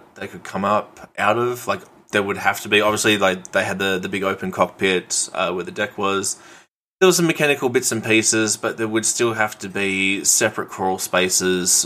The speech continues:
for machinery and, and engines, that kind of thing. I think it would have been smarter to have it come out of there instead of hidden in the side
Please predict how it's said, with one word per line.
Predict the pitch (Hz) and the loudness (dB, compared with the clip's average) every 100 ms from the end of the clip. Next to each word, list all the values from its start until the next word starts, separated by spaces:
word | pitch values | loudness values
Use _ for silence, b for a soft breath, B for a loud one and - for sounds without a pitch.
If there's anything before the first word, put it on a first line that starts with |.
| - | -4
for | - 95 92 90 87 87 85 78 | -12 -4 0 0 0 0 0 -2
machinery | 92 104 - 95 92 90 87 85 85 | -4 0 2 2 0 0 -2 -4 -6
and, | 82 82 _ _ - | -10 -14 _ _ -14
and | 78 - | -14 -12
engines, | 87 87 80 80 _ _ - | -12 -12 -12 -14 _ _ -12
that | 76 | -10
kind | 80 85 | -8 -12
of | - | -6
thing. | 92 90 92 B B _ _ _ _ - | -4 -2 -4 B B _ _ _ _ 0
I | 110 | 0
think | - 120 113 | 2 0 0
it | 92 95 | -2 -2
would | 98 | -2
have | 98 | -2
been | 95 98 | -2 2
smarter | - 98 92 95 95 | 0 2 0 0 -2
to | 92 85 | -6 -8
have | - - 92 | -4 -4 -4
it | - | -8
come | - 92 | -6 -4
out | 92 90 | -4 -6
of | 87 90 | -8 -8
there | 90 104 175 262 208 _ _ _ _ _ - | -2 -2 -2 -6 -14 _ _ _ _ _ -10
instead | 98 90 - - 101 92 | -4 0 0 0 0 2
of | 90 90 87 - - _ _ _ - | 2 0 -2 -8 -16 _ _ _ -2
hidden | 120 117 104 95 | 0 0 -2 -4
in | 127 123 | 0 0
the | 117 | 2
side | 107 107 95 92 90 87 | 2 4 4 4 2 -2